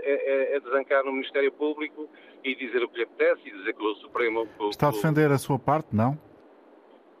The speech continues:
Speaker 1: Com certeza, mas mesmo aí eu penso que há
Speaker 2: Há um desequilíbrio, é essa a ideia que quer transmitir.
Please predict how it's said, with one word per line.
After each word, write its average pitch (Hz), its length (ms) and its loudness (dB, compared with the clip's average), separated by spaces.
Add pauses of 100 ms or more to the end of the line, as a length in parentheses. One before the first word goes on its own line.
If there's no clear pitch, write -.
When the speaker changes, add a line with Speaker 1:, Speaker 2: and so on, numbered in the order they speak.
(260)
Speaker 1:
Com 180 140 2
certeza, 147 500 0
mas 107 200 -2
mesmo 107 220 0
aí 131 440 0 (100)
eu 107 140 -4
penso 117 340 -2
que - 100 -4
há 135 720 2
Speaker 2:
Há 127 80 4
um 127 80 2
desequilíbrio, 117 680 2
é 107 120 6
essa 123 240 4
a 120 40 4
ideia 120 220 4
que - 60 -4
quer 120 160 2
transmitir. 104 520 2